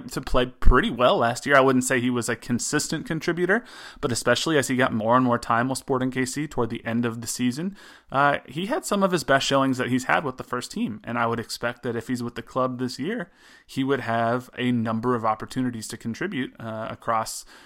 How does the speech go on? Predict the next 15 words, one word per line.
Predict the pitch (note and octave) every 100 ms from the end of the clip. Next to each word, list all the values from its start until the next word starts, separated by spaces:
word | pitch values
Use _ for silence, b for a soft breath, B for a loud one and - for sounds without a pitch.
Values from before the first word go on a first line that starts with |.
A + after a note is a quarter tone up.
| b -
a | A2
number | A2 A2
of | G#2+
positions | A2+ A2 - A2
on | G#2 G#2
the |
team. | - A#3 F3+ - b b b b b
Um, | B2+ A#2+ A#2 A2 G#2+ - _ _ _ _ _ _ _ _ _ _ C3
do | C3
you | B2+ B2+ E3
think | F#3+ D3 A#2 D3 - - - _ _ _ _ _ _
three | - - - C3 C#3 C#3+
million | C3+ C3+ B2 A#2
dollars | C3+ D#3 A2+ A2+ - - - _ _ C3
it, | B2 A#2